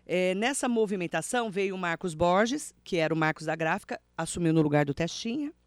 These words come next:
Depois nós viemos aí numa movimentação do P L, o Jean Lopes venceu a eleição, não conseguiu se reeleger,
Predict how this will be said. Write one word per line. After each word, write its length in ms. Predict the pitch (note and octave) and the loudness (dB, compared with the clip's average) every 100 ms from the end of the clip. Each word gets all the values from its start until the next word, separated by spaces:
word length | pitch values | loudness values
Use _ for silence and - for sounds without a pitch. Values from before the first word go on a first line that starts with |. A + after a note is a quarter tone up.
| _ _ _ _ _ | _ _ _ _ _
Depois 720 | F3+ C4 - B3+ G#3 D#3 C#3 F3 | -6 -4 -2 4 4 4 -2 -2
nós 240 | G3 E3 | -2 0
viemos 580 | G#3 F3+ C#3 C3 - - | 0 0 0 -4 -8 -10
aí 280 | D#3+ E3+ E3 | -4 -2 -2
numa 180 | E3+ E3+ | -2 -2
movimentação 840 | F#3+ F#3+ G3 F3+ E3+ - F3+ C#3+ - _ - | -2 -4 -6 -4 -6 -2 -2 -2 -8 _ -6
do 140 | F#3+ | -4
P 120 | - G3 | -2 -2
L, 240 | F3+ D3+ | 0 -2
o 40 | D#3 | -4
Jean 180 | F3 | -2
Lopes 280 | E3 D#3+ D3 | 0 -2 0
venceu 280 | D#3 D3+ D3+ | -2 0 0
a 20 | |
eleição, 500 | D3 G3 - A#3 E4 - _ _ _ _ _ - _ - | 2 0 2 0 0 -4 _ _ _ _ _ -20 _ -6
não 420 | A#3 C4+ C#4+ D#4+ | 2 6 8 6
conseguiu 460 | - C4 A3 E3+ F3 | 4 0 0 2 2
se 120 | F3+ | 2
reeleger, 580 | E3+ F3 F#3+ D#3+ A3 | -2 0 0 4 2